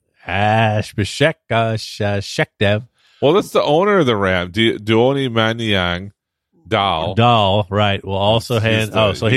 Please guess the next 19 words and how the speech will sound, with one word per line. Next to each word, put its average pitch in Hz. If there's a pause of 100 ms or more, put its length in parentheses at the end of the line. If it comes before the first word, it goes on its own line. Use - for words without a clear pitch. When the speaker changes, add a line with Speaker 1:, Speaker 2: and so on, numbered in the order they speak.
Speaker 1:
he's 120
Speaker 2:
the 76
owner. 80 (180)
Speaker 1:
He's 143 (440)
the 120
military 160
camp 165
in 123
Aduel 117
County 135
headquarters 135
in 101
Sudan's 110
Speaker 2:
But, 107
Speaker 1:
Lakes 110
Speaker 2:
yeah, 165
and 147
Speaker 1:
State. 117
Speaker 2:
who's, 277